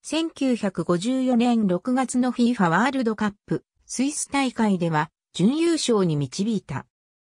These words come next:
ワールドカップでの敗戦により連勝は一時ストップしたが、その後も一定の戦力を維持し、千九百五十六年二月十九日に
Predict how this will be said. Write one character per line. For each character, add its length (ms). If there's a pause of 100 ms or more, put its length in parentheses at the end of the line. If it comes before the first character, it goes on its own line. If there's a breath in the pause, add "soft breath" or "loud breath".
(120)
ワ 120
ー 100
ル 100
ド 140
カ 120
ッ 140
プ 120
で 100
の 140
敗 240
戦 260
に 140
よ 120
り 120
連 140
勝 340
は 240
一 280
時 140
ス 140
ト 140
ッ 40 (140)
プ 180 (260)
し 120
た 160
が、 180 (160)
そ 160
の 180
後 220
も 220 (200)
一 160 (120)
定 180
の 140
戦 240
力 280
を 100
維 60
持 120
し、 300 (200)
千 300
九 200
百 300
五 180
十 300
六 260
年 220
二 140
月 320
十 260
九 140
日 320
に 180